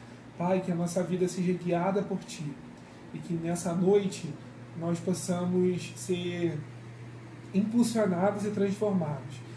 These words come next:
e sermos tocados no nosso coração muito além do que na nossa mente. Que o nosso objetivo aqui não seja reter um conteúdo, mas entendermos aquilo que o Senhor criou, destinou e vivermos a partir disso.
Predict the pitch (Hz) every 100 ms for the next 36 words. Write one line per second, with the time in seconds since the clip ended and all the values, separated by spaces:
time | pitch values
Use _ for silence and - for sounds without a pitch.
0 | - - - - 180 185 - 202 202 180
1 | 170 165 170 180 170 202 240 240 - 233
2 | 226 - 190 190 196 - - - - 190
3 | 285 277 226 196 220 226 220 208 202 190
4 | 185 190 147 - - - - - - -
5 | - 160 170 180 190 185 190 175 180 -
6 | 220 208 190 208 196 190 165 214 - 202
7 | 214 220 214 214 220 233 196 175 175 147
8 | 147 - - - - 160 170 185 180 190
9 | 175 151 175 240 226 233 202 196 208 208
10 | 202 190 - 196 - 160 147 165 214 247
11 | - - - - 160 202 202 - 185 156
12 | 170 220 247 - - 175 180 160 170 175
13 | 180 175 175 - - 196 - 143 - -